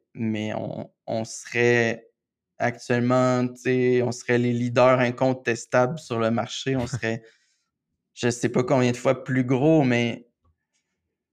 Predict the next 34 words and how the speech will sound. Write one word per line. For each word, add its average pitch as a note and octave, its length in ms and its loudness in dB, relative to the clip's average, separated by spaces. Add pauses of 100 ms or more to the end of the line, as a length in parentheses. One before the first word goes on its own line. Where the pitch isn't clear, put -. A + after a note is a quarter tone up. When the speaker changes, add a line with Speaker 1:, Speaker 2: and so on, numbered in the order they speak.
(180)
Speaker 1:
tu C3 80 -2
sais, - 20 0
je A#2 120 -2
sais B2 220 -2
pas E3+ 180 0
comment C3+ 240 4
qu'on B2 180 2
aurait A#2+ 320 2
pu C#3 180 -4
réussir, C3 720 0
euh, A#2 520 -2 (680)
à A#2 100 2
le A#2 80 -2
faire, D3 380 6
mais A#2+ 140 4
il A#2+ 60 6
aurait A#2 200 2
comme C3+ 200 0
fallu C3+ 360 2
tout D#3 100 -2
faire C#3+ 380 4
pour A#2+ 120 -8
faire A#2+ 320 2
ça. - 180 -10
Speaker 2:
En - 400 -16
fait, A#2 200 -2
si - 120 -14
tu A#2 80 -6
Speaker 1:
Mais A2 60 2
Speaker 2:
veux A#2+ 60 4
mon A2 160 2
avis, G#2 220 -2
dude, G#2+ 340 -4
là, G#2 140 -6